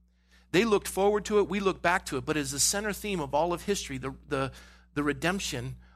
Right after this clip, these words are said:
of man as Jesus Christ paid the penalty for all mankind's sin, but you, by faith, believe that his blood was shed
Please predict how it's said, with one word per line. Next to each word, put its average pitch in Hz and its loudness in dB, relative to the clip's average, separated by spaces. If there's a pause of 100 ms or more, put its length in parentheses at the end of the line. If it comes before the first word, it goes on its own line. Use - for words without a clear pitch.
(100)
of 143 -2
man 139 -4
as 135 -4
Jesus 156 -4
Christ 143 -4
paid 151 -4
the 160 -4
penalty 139 -8
for 139 -10
all 151 0
mankind's 139 -4
sin, 156 -2
but 120 -8
you, 151 -8
by 143 0
faith, 185 -2
believe 165 -4
that 127 0
his 156 -2
blood 147 -2
was 139 -6
shed - 0